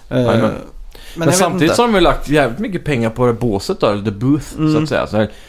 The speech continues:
Speaker 2: man kommer in i en Zelda-värld där när det var Zelda och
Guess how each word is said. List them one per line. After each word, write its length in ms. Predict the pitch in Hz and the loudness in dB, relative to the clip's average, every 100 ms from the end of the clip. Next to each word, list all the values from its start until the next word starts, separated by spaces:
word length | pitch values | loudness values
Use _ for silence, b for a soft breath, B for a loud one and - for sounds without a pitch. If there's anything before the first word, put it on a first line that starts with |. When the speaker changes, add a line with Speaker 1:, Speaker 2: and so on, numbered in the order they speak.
| B | B
Speaker 2:
man 120 | - 117 | -6 -2
kommer 260 | 131 127 | 2 2
in 200 | 123 117 | 2 2
i 40 | 113 | 0
en 80 | 107 | 0
Zelda-värld 600 | 131 110 92 92 110 117 | 0 2 2 2 0 2
där 140 | 101 | 0
när 100 | 92 | -2
det 80 | 98 | -4
var 100 | 90 | -6
Zelda 340 | - 95 87 | -4 -4 -2
och 260 | 98 92 98 | -4 -4 -6